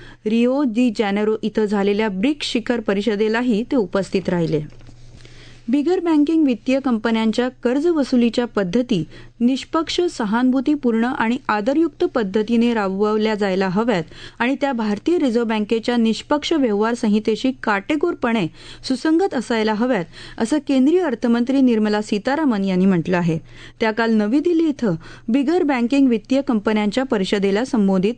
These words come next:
करत होत्या. आर्थिक समावेशन हे आर्थिक शोषणाचं माध्यम म्हणून वापरलं जाऊ नये, असं त्या यावेळी म्हणाल्या. कर्ज वितरण हे ग्राहकांच्या रास्त गरजा आणि कर्ज परतफेडीच्या क्षमतेवर आधारित असायला हवं,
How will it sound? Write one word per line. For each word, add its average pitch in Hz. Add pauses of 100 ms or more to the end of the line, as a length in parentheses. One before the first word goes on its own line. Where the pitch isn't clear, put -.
करत 180
होत्या. 170 (520)
आर्थिक 196
समावेशन 233 (280)
हे 277
आर्थिक 262
शोषणाचं 254
माध्यम 247
म्हणून 311
वापरलं 214
जाऊ 196
नये, 262
असं 202
त्या 208
यावेळी 185
म्हणाल्या. 165 (680)
कर्ज 214
वितरण 226
हे 185
ग्राहकांच्या 285
रास्त 214
गरजा 202 (360)
आणि 262
कर्ज 294
परतफेडीच्या 262
क्षमतेवर 294
आधारित 226
असायला 196
हवं, 220